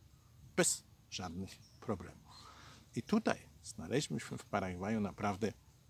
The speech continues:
naszą drugą ojczyznę, muszę powiedzieć, bo czujemy się tyle lat już świetnie. Wybraliśmy Paragwaj, ponieważ leżał w środku Ameryki Południowej.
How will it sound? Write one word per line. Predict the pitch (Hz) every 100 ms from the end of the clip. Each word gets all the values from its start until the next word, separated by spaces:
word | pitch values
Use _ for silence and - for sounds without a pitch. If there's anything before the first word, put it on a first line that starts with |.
| - - -
naszą | - 104 -
drugą | - - 104
ojczyznę, | 90 - 113 92
muszę | 95 -
powiedzieć, | - - 104 107 95
bo | 98
czujemy | - 117 160 160
się | 131 143 131 - - - -
tyle | - 190 123
lat | 92 95 -
już | 107 - - - -
świetnie. | - - 180 180 - 151
Wybraliśmy | 127 135 175 175 - 123
Paragwaj, | - 135 123 110 110 110
ponieważ | - 104 90 95 -
leżał | 98 123 135 113
w | -
środku | 143 202 - -
Ameryki | 147 110 104 -
Południowej. | - 90 80 110 151 90